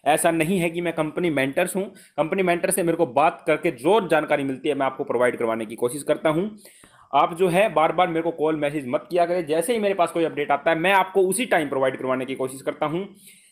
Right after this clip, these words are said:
अगर मेरे पास कोई अपडेट है तो वो आप सभी के पास भी होगी, मैं आपको सबसे पहले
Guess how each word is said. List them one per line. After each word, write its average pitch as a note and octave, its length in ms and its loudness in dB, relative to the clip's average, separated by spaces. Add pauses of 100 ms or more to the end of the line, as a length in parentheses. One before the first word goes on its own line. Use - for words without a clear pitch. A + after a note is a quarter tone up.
(340)
अगर G3+ 240 4
मेरे G#3+ 160 4
पास G3 180 2
कोई F#3+ 140 4
अपडेट E3+ 320 2
है F#3 280 2
तो F#3 140 -2
वो F#3+ 140 2
आप F3 160 4
सभी D#3+ 220 0
के F3+ 120 0
पास D3 260 2
भी E3 100 -4
होगी, E3 380 0
मैं E3+ 120 0
आपको D#3 240 0
सबसे F3+ 320 -2
पहले D#3 360 2